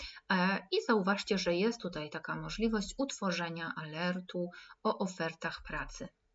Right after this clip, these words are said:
I tutaj podobnie wpisuję, jakie stanowisko mnie interesuje, e, w jakiej lokalizacji i mogę utworzyć ten alert. Mm, i to też powoduje, że w sytuacji, w której pojawi się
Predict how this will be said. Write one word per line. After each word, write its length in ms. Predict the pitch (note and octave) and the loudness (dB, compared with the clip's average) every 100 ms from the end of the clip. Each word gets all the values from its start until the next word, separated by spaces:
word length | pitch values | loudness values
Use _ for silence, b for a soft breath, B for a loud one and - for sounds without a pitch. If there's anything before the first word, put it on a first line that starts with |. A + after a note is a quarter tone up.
| _ _ _ - - _ _ _ B B B B - | _ _ _ -20 -20 _ _ _ B B B B 2
I 80 | |
tutaj 260 | C4 D4+ C4+ | 4 6 6
podobnie 600 | C4 A#3+ A#3 G3+ F3 D#3 | 8 8 8 8 6 2
wpisuję, 520 | D#3+ A3 - A#3+ A3 | -2 -4 2 6 6
jakie 260 | G#3 G3 F3+ | 6 2 -2
stanowisko 680 | F3+ F3+ F3 F#3+ G3 - | 0 0 2 0 -2 0
mnie 380 | G3 F#3+ F#3 F3+ | 2 4 4 2
interesuje, 840 | - F#3 F3+ F3+ F3 - F3+ F3+ F#3+ | 4 2 2 0 0 -2 -2 0 0
e, 60 | F#3 B B B - F3 E3+ E3 E3 E3 E3 E3 E3 E3+ | -2 B B B 2 4 6 4 4 4 4 2 0 2
w 40 | |
jakiej 360 | G#3 A3 A3 G3+ | 4 6 6 4
lokalizacji 1080 | F#3 F#3 E3 D3+ - G3 G3+ - G3 G3 C4 | 2 0 -2 0 2 2 2 -6 -4 -2 2
i 60 | |
mogę 300 | C4 A#3 G#3 | 6 6 4
utworzyć 600 | - F#3+ - F3+ E3+ E3 | 0 -2 -2 -2 -2 -4
ten 200 | - D#3+ | -6 -6
alert. 600 | D#3 E3 E3+ G#3+ B3+ - B B B _ _ _ A#3 | -4 -2 0 0 -2 -8 B B B _ _ _ 2
Mm, 680 | G3 F#3+ F#3+ F#3+ F#3+ F#3+ | 4 6 6 6 6 2
i 200 | A3 - | -2 -6
to 120 | - F#4 | -8 -6
też 300 | - - - | -2 -2 0
powoduje, 640 | A3 F3+ E3+ F3 F3+ F3+ | 0 2 0 2 2 4
że 140 | F3+ | 2
w 80 | F3+ | -2
sytuacji, 560 | - F#3+ G3 G#3+ A3+ A3 | -6 -4 0 0 -2 -4
w 40 | |
której 260 | - G3 G3+ | 0 0 0
pojawi 400 | G3 G#3 A3 G#3 | 0 2 0 -2
się 160 | - | -4